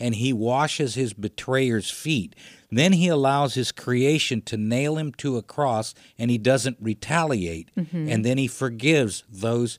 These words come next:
Speaker 1: who nailed him to the cross.
Speaker 2: Mm-hmm.
Speaker 1: This is the God that's drawing you and me.
Speaker 2: Right.
Speaker 1: If you behold that cross, and if you like that,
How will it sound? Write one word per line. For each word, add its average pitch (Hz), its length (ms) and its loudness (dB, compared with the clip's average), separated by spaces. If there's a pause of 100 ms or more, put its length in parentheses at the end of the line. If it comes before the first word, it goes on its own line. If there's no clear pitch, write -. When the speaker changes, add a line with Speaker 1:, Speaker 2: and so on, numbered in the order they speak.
(120)
Speaker 1:
who 113 160 -4
nailed 110 500 0
him 101 160 -4 (240)
to - 140 -20
the 82 120 -10
cross. 104 640 -2
Speaker 2:
Mm-hmm. 165 420 -4
Speaker 1:
This 190 460 4
is 120 200 0
the 113 140 -4
God 113 380 2
that's 104 220 -8
drawing 107 800 2 (280)
you 113 280 4
and 101 200 2
me. 113 400 2 (180)
Speaker 2:
Right. 165 160 -2
Speaker 1:
If 120 160 0
you 131 140 2
behold 135 520 2
that 160 220 0
cross, 147 400 -2
and 117 140 0
if 117 180 -4
you 135 160 -2
like 135 460 -2
that, 107 500 -2